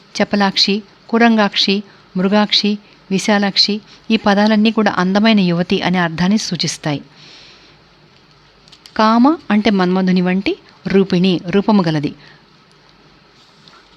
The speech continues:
కామరూపి అయిన శ్రీమాత ఈ నామంలో యోగీశ్వరి రూపంలో దర్శనమిస్తుంది అని వరాహ పురాణం చెప్తుంది. నాలుగు వందల యాభై ఐదవ నామం మాలిని.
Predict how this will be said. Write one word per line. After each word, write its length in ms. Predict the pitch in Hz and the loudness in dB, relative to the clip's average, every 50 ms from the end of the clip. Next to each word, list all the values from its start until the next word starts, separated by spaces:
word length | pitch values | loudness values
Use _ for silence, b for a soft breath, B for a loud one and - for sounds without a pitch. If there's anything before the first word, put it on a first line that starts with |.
| _ | _
కామరూపి 560 | - 208 208 214 233 254 269 285 277 285 254 - | 0 2 4 4 6 4 4 4 2 2 0 2
అయిన 180 | 196 180 180 | 2 0 0
శ్రీమాత 540 | 165 - - 175 170 180 196 202 208 208 - | -2 -2 -4 -2 0 0 0 0 -2 -2 -2
ఈ 200 | 262 202 190 185 | -2 0 0 0
నామంలో 600 | 180 180 175 180 196 202 202 185 175 175 180 190 b b b b b b b b - | 2 0 0 0 2 2 2 2 0 -2 -4 -6 b b b b b b b b 0
యోగీశ్వరి 640 | 180 190 196 196 214 220 202 - - 220 208 220 220 | 2 2 4 4 4 2 2 0 0 0 0 0 0
రూపంలో 460 | 202 185 - 185 180 190 262 392 381 - | 0 -2 -2 -4 -2 -2 -2 -4 -4 -6
దర్శనమిస్తుంది 760 | 196 185 180 - - 180 175 170 - - 180 165 160 165 - | -6 -6 -4 -4 -4 -4 -4 -4 -4 -6 -8 -6 -6 -6 -6
అని 200 | - 190 233 339 B B B B B B _ | -4 -2 -2 -2 B B B B B B _
వరాహ 280 | 180 180 185 185 165 196 | -4 -2 -2 -2 -4 -4
పురాణం 420 | 190 - 190 160 151 143 139 139 | -6 -6 -6 -4 -4 -4 -4 -6
చెప్తుంది. 640 | - - - - - - - - - 135 131 131 - b b b b b b b b b b b b b b _ _ _ 208 | -8 -10 -10 -10 -10 -10 -10 -10 -8 -8 -8 -8 -10 b b b b b b b b b b b b b b _ _ _ -2
నాలుగు 280 | 202 220 220 226 226 | 0 2 2 4 4
వందల 180 | 240 233 240 233 | 4 4 4 2
యాభై 420 | 220 196 185 180 185 175 202 208 - | 2 2 0 0 0 0 0 -2 0
ఐదవ 280 | 170 180 180 185 190 196 | -2 -2 0 0 0 0
నామం 380 | 185 165 156 151 147 170 170 | 0 0 0 -2 -4 -2 -2
మాలిని. 480 | 175 180 180 185 185 180 185 180 160 - | 0 0 2 2 2 2 2 0 0 -2